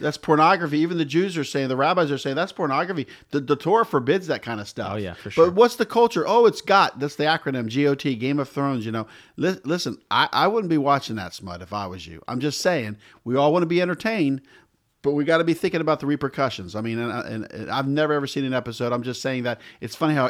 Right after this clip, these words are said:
Speaker 1: everybody's jumping on the bandwagon.
Speaker 2: Yeah.
Speaker 1: I mean, even if my kids are watching the news with me or something, or a, or a show, and they're really promoting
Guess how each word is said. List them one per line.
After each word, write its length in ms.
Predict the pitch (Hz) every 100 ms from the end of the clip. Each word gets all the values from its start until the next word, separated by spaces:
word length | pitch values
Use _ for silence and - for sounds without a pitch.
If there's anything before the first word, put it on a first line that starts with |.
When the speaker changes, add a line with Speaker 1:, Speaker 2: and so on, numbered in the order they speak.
| -
Speaker 1:
everybody's 500 | 156 185 175 165 131
jumping 340 | 151 143 139
on 100 | 131
the 80 | 117
bandwagon. 800 | 127 127 123 104 95 87 95 95 -
Speaker 2:
Yeah. 180 | 123 104
Speaker 1:
I 40 |
mean, 140 | 170 262
even 160 | 302
if 80 | 254
my 120 | 220
kids 260 | 190 220 185
are 80 | 151
watching 300 | 165 151 151
the 80 | 143
news 280 | 160 165
with 180 | 147 127
me 80 | 127
or 80 | 113
something, 380 | 117 120 117 117
or 120 | 117
a, 40 | 107
or 120 | 90
a 40 | 107
show, 400 | - 170 156 120 - -
and 100 | 131
they're 100 | 139
really 360 | 135 180 233 220
promoting 840 | - 147 147 165 156 123 107 107